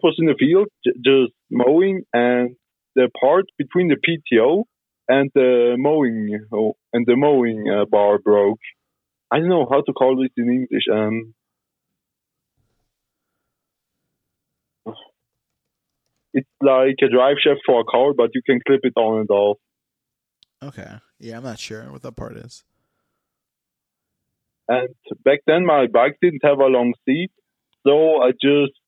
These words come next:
Speaker 1: uh, took some ratchet straps, strapped this, um, shaft onto the bike, like, and, yeah, went to the field. And at the stoplight,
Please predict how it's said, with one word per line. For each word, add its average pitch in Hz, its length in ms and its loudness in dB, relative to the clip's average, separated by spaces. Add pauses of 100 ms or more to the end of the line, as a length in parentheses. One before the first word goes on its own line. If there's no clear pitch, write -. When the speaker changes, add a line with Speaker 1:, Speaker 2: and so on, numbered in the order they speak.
(120)
Speaker 1:
uh, 131 260 0
took - 160 0
some 139 180 0
ratchet 139 400 2 (140)
straps, 196 360 2 (360)
strapped 143 360 0 (320)
this, 135 200 0 (320)
um, 117 680 -2 (180)
shaft 143 420 2 (220)
onto 143 320 0
the 117 100 2
bike, 139 320 0 (680)
like, 180 220 2 (440)
and, 120 540 2 (600)
yeah, 165 160 2
went 139 280 2
to 175 80 2
the 151 140 4
field. 151 300 2 (160)
And 131 300 2 (140)
at 127 140 2 (100)
the 117 300 4 (100)
stoplight, 196 420 2